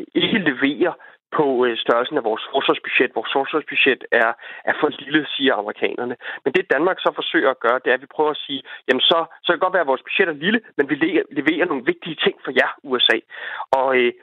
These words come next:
hvad tager Mette Frederiksen med sig over til London til sit møde med Trump? Jo, hun tager Grønland med. Og hun, hun lader samtalen handle om, prøv at se her, nu gør vi den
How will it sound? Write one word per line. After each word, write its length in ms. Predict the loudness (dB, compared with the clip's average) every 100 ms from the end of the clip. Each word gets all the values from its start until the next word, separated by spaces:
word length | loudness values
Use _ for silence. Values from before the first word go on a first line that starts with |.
| _ _ _
hvad 120 | 0 0
tager 200 | 0 2
Mette 180 | 0 0
Frederiksen 400 | 0 0 -2 0 2
med 80 | 2
sig 100 | -2 -4 0
over 120 | 0
til 120 | 2 0
London 320 | 0 0 -2
til 140 | -4 -6
sit 80 | 0 0
møde 120 | 2
med 60 | 2
Trump? 200 | 0 0 -4 -14 -4 -2
Jo, 60 | -2 -2
hun 100 | 0
tager 220 | 0 2
Grønland 360 | 0 2 -2 -2 -2
med. 100 | -2 -8 -18 -8
Og 40 | 0
hun, 120 | 2 2 0 -2 -4
hun 100 | -2 2
lader 240 | 2 2 0
samtalen 360 | 2 2 2 2
handle 180 | 2 2 0
om, 60 | 0
prøv 100 | -2
at 80 | 2
se 60 | 2 2
her, 100 | 0 -4 -12
nu 60 | -2
gør 100 | -2
vi 140 | 0
den 80 | -2